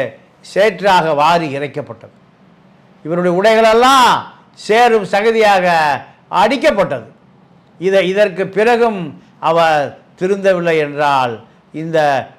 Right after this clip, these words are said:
கொள்கை ரீதியான, சித்தாந்த ரீதியான, அரசியல் ரீதியான அத்தனை, ஆ, ஆயுதங்களும், அரசியல் ரீதியான ஆயுதங்கள், தனிப்பட்ட அவருடைய, ஆ, கொள்கை ரீதியான ஆயுதங்கள் அத்தனையும்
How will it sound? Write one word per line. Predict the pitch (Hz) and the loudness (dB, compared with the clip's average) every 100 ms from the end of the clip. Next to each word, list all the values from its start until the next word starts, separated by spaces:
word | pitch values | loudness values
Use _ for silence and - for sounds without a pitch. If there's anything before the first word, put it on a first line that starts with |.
| _ | _
கொள்கை | 160 190 208 | -4 -2 0
ரீதியான, | 190 190 175 175 170 160 | -2 -4 -2 0 0 -4
சித்தாந்த | 170 156 196 196 185 | -6 -4 0 0 0
ரீதியான, | 170 170 170 160 156 147 131 - _ _ | -2 -4 -2 -2 -2 -4 -6 -10 _ _
அரசியல் | 143 208 175 196 185 | 0 0 0 -2 -2
ரீதியான | 175 175 175 165 160 151 139 123 - _ _ | -4 -2 0 0 0 -2 -2 -6 -14 _ _
அத்தனை, | 160 180 - 220 202 190 | -4 -4 0 2 4 2
ஆ, | 156 120 - _ - 156 156 147 135 127 131 196 | 0 -2 -10 _ -4 0 2 2 0 0 2 2
ஆயுதங்களும், | 226 214 190 165 156 127 110 101 _ _ _ _ | 2 2 0 -2 -2 -4 -8 -16 _ _ _ _
அரசியல் | 143 175 202 202 190 | -4 -2 -2 -2 -2
ரீதியான | 175 175 175 160 156 | -2 0 0 0 0
ஆயுதங்கள், | 160 185 180 180 185 185 - _ _ _ _ | 0 0 0 -4 -6 -6 -12 _ _ _ _
தனிப்பட்ட | 160 190 180 185 160 170 160 147 117 - _ | -4 -2 -2 -4 -2 0 0 0 -4 -12 _
அவருடைய, | 147 165 160 156 151 135 113 - _ - | -4 -2 0 0 0 0 -4 -12 _ -8
ஆ, | 143 139 139 131 127 117 | -4 -2 -2 -2 -6 -8
கொள்கை | 165 180 180 | -4 -2 0
ரீதியான | 180 175 170 165 160 156 139 117 - _ | -2 -2 -2 -2 0 -2 -4 -8 -18 _
ஆயுதங்கள் | 151 185 180 170 160 151 | 0 0 0 -2 -2 -4
அத்தனையும் | 143 208 208 240 247 | -2 -2 2 4 4